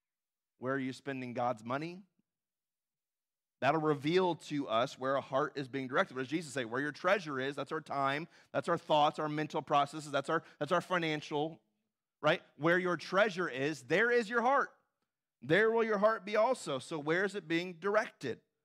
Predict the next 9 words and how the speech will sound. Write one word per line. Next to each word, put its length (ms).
Better 180
question, 360
to 180
whom 500
is 200
your 120
heart 380
being 240
directed? 460